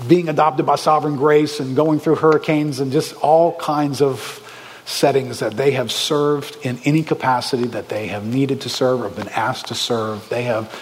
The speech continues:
set an example for their son, uh, as those who this church significantly sits in their lives,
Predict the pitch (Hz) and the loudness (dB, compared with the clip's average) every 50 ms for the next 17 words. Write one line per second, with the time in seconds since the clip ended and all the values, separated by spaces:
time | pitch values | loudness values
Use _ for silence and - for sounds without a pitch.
0 | - - - - - 151 143 139 135 123 117 110 - 135 131 135 127 - 123 120 | -14 -12 -8 0 2 2 2 2 0 -4 -6 -6 -4 -2 -2 -2 -2 -2 -4 -4
1 | - 123 113 110 113 110 107 - - - 110 - 90 90 87 - - - - - | -4 -4 -4 -4 -4 -4 -6 -6 -6 -4 -6 -6 -6 -10 -12 -16 -18 -20 -20 -20
2 | - - - - - - - - - 117 107 - - - - 107 101 104 101 98 | -20 -20 -20 -20 -20 -20 -20 -14 -10 -10 -8 -8 -8 -6 -6 -6 -6 -6 -8 -10
3 | - - 127 127 127 131 131 127 - - - 135 123 120 120 113 113 107 - - | -6 -2 0 0 2 0 0 -2 -4 -4 -2 0 2 2 0 -2 -6 -10 -12 -16
4 | - - - - - - - - 131 127 151 - - - - - 156 143 123 - | -20 -20 -20 -20 -20 -20 -16 -6 -4 -2 -2 -2 -2 -2 0 2 2 2 2 0
5 | - - - - - - - 127 113 113 117 123 147 - - 127 - 127 113 117 | -4 -6 -6 -6 -4 -2 0 0 0 2 2 2 2 2 0 -4 -4 -4 -6 -6
6 | 110 - - - 117 - - - 110 101 101 127 135 131 117 101 92 92 90 90 | -6 -2 0 0 0 0 -2 -6 -6 -2 0 0 0 0 0 -2 -4 -4 -6 -8
7 | 95 95 92 - | -10 -10 -12 -12